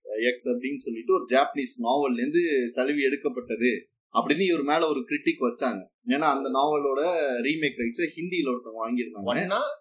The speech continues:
Speaker 2: டூவா?
Speaker 1: திருஷ்யம் ஒன்.
Speaker 2: ஒன்.
Speaker 1: டூ வந்து கம்ப்ளீட்லி இவங்களோட ஓன் டெவலப்மெண்ட் தான். அது திருஷ்யம் ஒன்னுல இருந்து,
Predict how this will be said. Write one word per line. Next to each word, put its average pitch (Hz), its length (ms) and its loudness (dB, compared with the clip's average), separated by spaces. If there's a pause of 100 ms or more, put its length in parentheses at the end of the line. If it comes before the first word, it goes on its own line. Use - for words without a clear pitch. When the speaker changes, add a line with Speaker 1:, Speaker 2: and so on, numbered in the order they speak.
Speaker 2:
டூவா? 330 280 -10 (560)
Speaker 1:
திருஷ்யம் 127 340 2
ஒன். 139 160 2
Speaker 2:
ஒன். - 260 0 (280)
Speaker 1:
டூ 214 120 4 (120)
வந்து 202 180 4
கம்ப்ளீட்லி 202 540 0
இவங்களோட 175 360 2
ஓன் 151 220 0
டெவலப்மெண்ட் 113 540 0
தான். 95 220 -8
அது 123 140 0
திருஷ்யம் 127 420 -2
ஒன்னுல 120 280 2
இருந்து, 110 220 -2